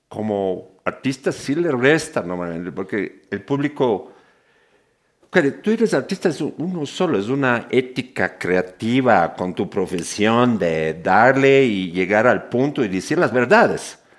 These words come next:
Pero si te alineas a una, a una dirección política, vas sobre las verdades de esa dirección,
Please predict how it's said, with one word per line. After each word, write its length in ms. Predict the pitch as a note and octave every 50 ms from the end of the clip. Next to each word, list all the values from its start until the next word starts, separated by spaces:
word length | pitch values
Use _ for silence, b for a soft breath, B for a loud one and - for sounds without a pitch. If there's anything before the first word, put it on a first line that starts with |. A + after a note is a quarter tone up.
| B B B B B B B _
Pero 180 | A#2 A#2 B2+ B2
si 140 | B2+ D3+
te 100 | C#3 D3
alineas 480 | D3 C#3+ D#3 D#3+ G3+ A3+ A#3 A3 F#3+ E3+
a 80 | E3 D3+
una, 480 | D#3 E3+ E3+ E3 D#3 D3 C#3+ C3+ A#2+
a 220 | - - - A#2+ B2+
una 640 | B2+ C#3+ D#3 D#3 D3+ C#3+ C#3 C3+ C3 B2 A#2+ A#2 A#2 - - - - B B B B B B B
dirección 400 | - B2 A#2 A2+ - - D#3 D#3+ D#3
política, 640 | - C#3+ B2+ C3 C3 - C3 - - B2+ B2+ B2 B B B B B B B B B B _ _ _
vas 240 | G2+ B2+ E3+ F3+
sobre 300 | F3+ - - D3+ C#3 C3+
las 120 | B2+ B2 A2
verdades 460 | B2+ B2 A#2+ C3 E3 F3 D#3 C3+ A2+
de 120 | A2+ C3+
esa 180 | D3 C#3+ - C3+
dirección, 600 | G#2+ A2+ B2 A2 G#2+ - - - D#3+ C#3+ A2 -